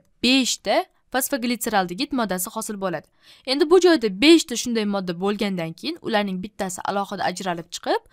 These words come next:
uglevod hosil qila olmaydi. Mana shu beshta moddaning hammasi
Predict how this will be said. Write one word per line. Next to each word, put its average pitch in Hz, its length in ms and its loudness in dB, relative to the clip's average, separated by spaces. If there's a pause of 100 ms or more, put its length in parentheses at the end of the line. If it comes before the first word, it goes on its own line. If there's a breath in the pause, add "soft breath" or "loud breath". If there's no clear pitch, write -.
(220 soft breath)
uglevod 277 520 4
hosil 262 320 -4
qila 196 240 -6
olmaydi. 226 600 -6 (720 soft breath)
Mana 220 180 -2
shu 311 240 4
beshta 269 300 2
moddaning 202 600 -2 (140)
hammasi 262 640 2